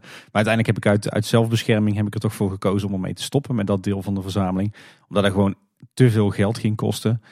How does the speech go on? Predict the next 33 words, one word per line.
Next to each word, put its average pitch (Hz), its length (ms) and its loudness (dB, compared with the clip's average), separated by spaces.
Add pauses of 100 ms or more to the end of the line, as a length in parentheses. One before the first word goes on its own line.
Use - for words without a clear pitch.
(240)
Maar - 140 -10
ook 95 100 -8
te 104 140 0
veel 95 140 -2
tijd 95 320 0
en 95 100 0
te 101 120 0
veel 92 140 -2
moeite. 101 360 0
Want 92 280 -4 (240)
ja, - 420 -18
ik - 180 -10
heb 104 120 0
dan 101 140 0
toch, 110 180 2
als 107 180 -2
ik 107 120 -6
dan 98 240 -4
denk 98 200 -2
van, 101 120 -4
nou, - 140 -4
ik 98 120 -8 (120)
wil 98 120 -2
pins 120 260 2
verzamelen, 101 440 0
dan 101 100 -2
wil 101 100 -2
ik 101 80 -4
ze - 60 -4
ook 95 80 -2
echt 101 200 -2 (100)
allemaal 113 480 2
hebben. 101 320 0